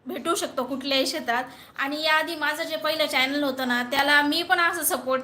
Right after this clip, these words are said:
मागितलं होता, पण मला कोणीही सपोर्ट केला नाही. आणि त्यानंतर मी माझ्या म्हणजे मेहनतीच्या जोरावर आणि स्वामींची कृपा, तर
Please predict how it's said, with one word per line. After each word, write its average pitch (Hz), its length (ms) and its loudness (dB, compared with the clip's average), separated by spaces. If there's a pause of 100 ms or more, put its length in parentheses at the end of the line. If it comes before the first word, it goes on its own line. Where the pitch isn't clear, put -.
मागितलं 269 400 0
होता, 262 260 -2
पण - 380 -12
मला 285 220 0
कोणीही 320 320 -4
सपोर्ट 269 420 -2
केला 247 240 -2
नाही. 254 340 -2 (1080)
आणि 262 300 -8
त्यानंतर 311 460 0
मी 311 140 -4
माझ्या 302 340 0
म्हणजे 262 200 -2
मेहनतीच्या 285 640 -4
जोरावर 262 400 0
आणि 269 340 -2
स्वामींची 277 520 2
कृपा, 262 460 0 (500)
तर 269 280 -4